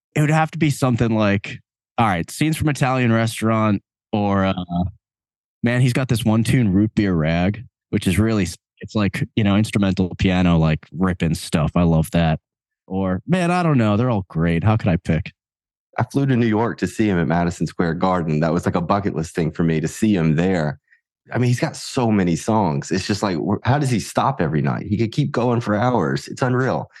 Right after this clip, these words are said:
Speaker 1: And the fact that he's, you know, at the point in his life that he is, like, he's older and he's still ripping it for, you know,
Speaker 2: Oh,
Speaker 1: two and a half
Speaker 2: yeah.
Speaker 1: hours at the Garden every month. You know, I was lucky enough to go. In fact, there's a pretty fun Billy Joel story I have.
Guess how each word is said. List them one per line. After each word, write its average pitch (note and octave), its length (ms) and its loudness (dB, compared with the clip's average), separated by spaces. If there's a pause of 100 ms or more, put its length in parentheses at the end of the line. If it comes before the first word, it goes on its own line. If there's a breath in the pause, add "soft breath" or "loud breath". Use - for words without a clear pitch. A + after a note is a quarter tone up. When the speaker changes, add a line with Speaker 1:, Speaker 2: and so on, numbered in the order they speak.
(260 loud breath)
Speaker 1:
And C#3+ 140 4
the C#3 40 2
fact G3 320 -2 (420)
that A#2+ 160 2
he's, A2+ 400 2
you A#2 100 2
know, F#2+ 200 2 (600)
at G#2+ 100 0
the A#2+ 60 0
point D#3 260 2
in A#2+ 140 2
his G2 260 -2
life G#2 280 -2
that F2+ 140 0
he F2 160 2
is, D#2+ 340 -2
like, E2 260 -2 (640 loud breath)
he's D3 200 4
older C3 420 2
and G#2+ 180 2
he's A2+ 160 2
still E3+ 260 0
ripping A2 340 0
it C#3 160 0
for, E2+ 280 -2
you F2 100 0
know, F2+ 200 2
Speaker 2:
Oh, G#2 80 0
Speaker 1:
two C3+ 100 2
and B2 120 2
a - 40 0
half - 220 -8
Speaker 2:
yeah. F#2 120 -2
Speaker 1:
hours B2 200 0
at G#2+ 100 -2
the G2 60 -2
Garden F#2+ 400 2
every C3 220 2
month. D#3 400 2
You G2+ 100 2
know, F#2 100 0
I C3+ 140 0
was E3 180 0
lucky B2 200 0
enough G#2 200 0
to F#2 100 -2
go. F#2 240 0
In G#2 120 -2
fact, A2 340 -4 (360 soft breath)
there's A#2+ 160 2
a A2+ 80 0 (300)
pretty B2 200 4
fun G#2+ 260 0
Billy F#2+ 200 2
Joel F#2+ 200 2
story E2 320 0
I D#2 80 0
have. D#2 340 0